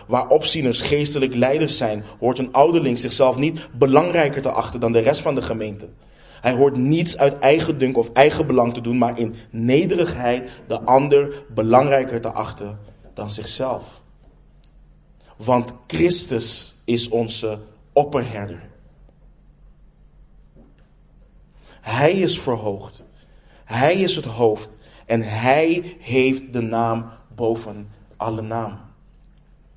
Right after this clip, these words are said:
Wij zijn slechts schapen.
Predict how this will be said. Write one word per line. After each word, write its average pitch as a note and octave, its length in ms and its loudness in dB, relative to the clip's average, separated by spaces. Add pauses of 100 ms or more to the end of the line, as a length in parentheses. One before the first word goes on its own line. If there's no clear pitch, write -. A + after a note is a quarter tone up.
(1160)
Wij C#3 100 -16
zijn F3 140 -14
slechts D#3+ 240 -10
schapen. C3+ 460 -10